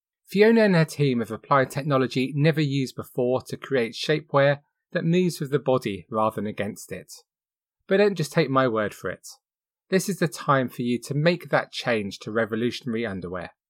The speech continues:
Go and explore Heist for yourself now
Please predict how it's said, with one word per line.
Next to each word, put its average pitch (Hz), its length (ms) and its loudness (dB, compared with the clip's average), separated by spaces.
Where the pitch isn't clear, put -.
Go 214 140 4
and 208 100 6
explore 147 460 -2
Heist - 560 0
for 151 60 -4
yourself 113 480 -2
now 139 380 0